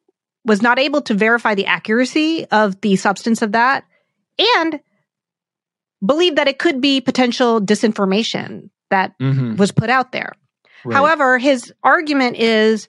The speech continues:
Speaker 1: they didn't run down that lead, but they ran down this Australia
Speaker 2: Mm-hmm.
Speaker 1: on diplomat lead. And by the way,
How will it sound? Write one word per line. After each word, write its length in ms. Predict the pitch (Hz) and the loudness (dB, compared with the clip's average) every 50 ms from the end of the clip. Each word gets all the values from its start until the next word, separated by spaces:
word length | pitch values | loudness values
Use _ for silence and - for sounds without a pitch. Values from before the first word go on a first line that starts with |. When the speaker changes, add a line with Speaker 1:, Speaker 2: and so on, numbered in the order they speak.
| _ _ _ _ _ _ _ _ _ _ _ _ _ _ _ _ - - - - _ - | _ _ _ _ _ _ _ _ _ _ _ _ _ _ _ _ -20 -20 -20 -14 _ -2
Speaker 1:
they 220 | 175 226 247 285 | 0 0 2 2
didn't 240 | 294 294 277 277 254 | 2 0 0 2 2
run 240 | 247 262 262 254 240 | 2 2 2 2 0
down 320 | 254 240 240 233 226 220 | 0 2 0 0 0 0
that 300 | 196 226 302 359 - - | 2 2 0 0 -2 -2
lead, 420 | 208 180 185 202 190 240 262 269 _ _ _ _ _ _ _ _ _ _ | -4 -4 -4 -4 -6 -8 -10 -10 _ _ _ _ _ _ _ _ _ _
but 160 | - 208 220 214 | -2 -2 0 0
they 140 | 240 226 | 0 0
ran 320 | 220 214 233 240 240 240 240 | 2 2 2 2 2 0 2
down 320 | 233 233 226 226 226 226 | 0 0 2 0 0 0
this 260 | 226 226 214 190 - - _ _ _ _ _ - - | 0 -2 -2 -4 -8 -18 _ _ _ _ _ -4 -2
Australia 640 | - 208 190 - 247 240 233 233 226 226 220 220 - | -2 -2 0 0 0 2 2 2 2 2 0 0 -2
Speaker 2:
Mm-hmm. 240 | 208 202 190 - - | -6 -10 -10 -6 -2
Speaker 1:
on 300 | - 220 208 202 202 214 | -2 0 0 0 -2 0
diplomat 640 | 294 320 - 339 294 240 214 214 - - - - | -2 -2 0 0 0 0 0 -2 -4 -8 -10 -6
lead. 400 | 208 196 208 196 196 208 214 - - - _ - | -2 -2 0 0 0 -2 -4 -6 -10 -16 _ -2
And 160 | - 220 220 | 0 0 2
by 220 | 196 226 226 233 233 | 2 2 2 2 0
the 100 | 220 214 | 0 0
way, 480 | 208 247 330 392 330 226 208 196 196 | 2 2 2 2 0 0 -2 -4 -8